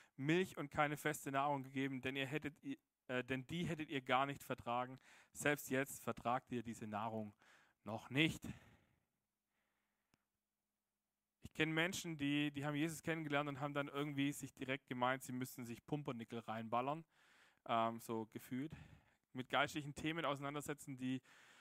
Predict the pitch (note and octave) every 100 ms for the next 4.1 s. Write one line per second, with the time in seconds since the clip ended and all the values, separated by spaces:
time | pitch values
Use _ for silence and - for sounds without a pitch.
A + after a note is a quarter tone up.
0 | - - B2+ A2 C#3+ D3+ - D#3 D#3+ -
1 | C#3 D3 D#3 A#2+ A2+ A#2 - C3+ B2 D#3
2 | D#3 D3 - D#3 C#3 B2+ - E3 D#3 C#3+
3 | C#3 - C3 - C#3+ - C3 B2 - B2+
4 | A#2+